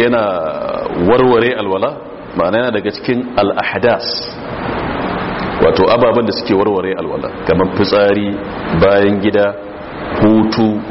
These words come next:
bacci, fitar mazi, fitar wadi.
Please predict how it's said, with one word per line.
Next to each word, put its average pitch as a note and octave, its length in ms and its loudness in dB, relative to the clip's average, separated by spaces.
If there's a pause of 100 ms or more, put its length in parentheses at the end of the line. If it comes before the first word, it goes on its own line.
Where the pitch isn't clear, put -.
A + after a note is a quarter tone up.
(600)
bacci, G#2+ 480 2 (880)
fitar A2 360 4 (240)
mazi, F#2+ 560 2 (100)
fitar A2+ 300 2 (160)
wadi. G2+ 480 0